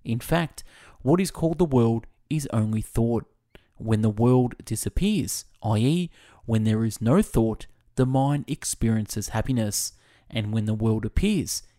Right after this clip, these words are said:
it goes through misery. Number eleven, on compassion. The mind should not be allowed to wander towards worldly objects and what concerns other people.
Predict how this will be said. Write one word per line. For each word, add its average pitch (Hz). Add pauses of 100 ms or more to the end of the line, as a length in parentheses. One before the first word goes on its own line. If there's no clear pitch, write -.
it -
goes 120
through 107
misery. 110 (680)
Number 117
eleven, 113 (220)
on 113
compassion. 104 (720)
The 131
mind 151
should 190
not 139
be 156
allowed 117
to 110
wander 113 (220)
towards 143
worldly 107
objects - (360)
and 101
what -
concerns 135
other 107
people. 104